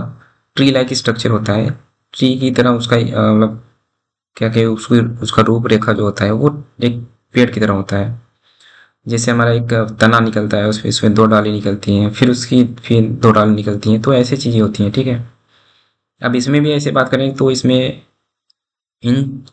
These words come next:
इनके सभी notes में ये जो हमारी, ये दिख रहा है, जो box दिख रहा है, ये हमारे सारे notes होते हैं। एचटीएमएल में इसको notes बोलते हैं, नोड।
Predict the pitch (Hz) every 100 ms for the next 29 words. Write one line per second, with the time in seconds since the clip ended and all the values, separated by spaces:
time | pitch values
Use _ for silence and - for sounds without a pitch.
0 | _ - - - 120 120 135 - 110 131
1 | 113 117 120 104 98 110 _ 113 120 117
2 | 113 113 113 - 120 117 117 113 104 101
3 | 127 - 110 104 113 120 117 110 107 117
4 | 156 160 - - - - _ _ 127 143
5 | 131 151 - 120 143 113 127 120 - 98
6 | 98 98 90 - 113 117 123 117 - 143
7 | 110 110 110 104 98 95 95 98 101 95